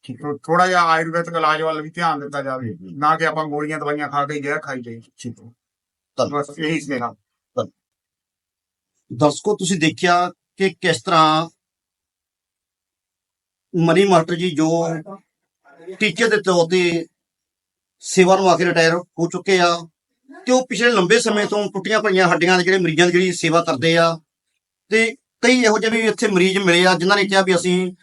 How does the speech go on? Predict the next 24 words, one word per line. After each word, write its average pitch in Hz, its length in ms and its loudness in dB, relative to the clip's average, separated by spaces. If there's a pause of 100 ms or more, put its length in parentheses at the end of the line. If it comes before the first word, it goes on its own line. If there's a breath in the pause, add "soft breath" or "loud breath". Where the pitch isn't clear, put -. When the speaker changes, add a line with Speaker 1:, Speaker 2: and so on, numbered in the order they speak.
(260)
Speaker 1:
ਅਹ, 180 280 4 (640)
ਦੂਸਰੇ 190 400 0
ਡਾਕਟਰਾਂ 185 360 2
ਤੋਂ 185 340 -2 (420)
ਹਜ਼ਾਰਾਂ 170 300 4
ਰੁਪਇਆ 185 380 0
ਜਿਹੜਾ 180 320 0
ਲਾ 151 180 2
ਚੁੱਕੇ 165 260 -4
ਸੀ, 190 60 -2
ਥੱਕ 170 240 0
ਹਾਰ 170 140 4
ਗਏ 175 120 -2
ਸੀ, 170 120 -2
ਪਰ 180 220 0
ਇਹਨਾਂ 202 200 2
ਦੀ 214 40 0
ਦਵਾਈ 151 260 2
ਦੇ 165 60 -2
ਨਾਲ 170 140 2
ਬਿਲਕੁਲ 170 260 -2
ਠੀਕ 156 160 -4
ਹੋ 165 80 -4
ਗਏ। 175 240 -2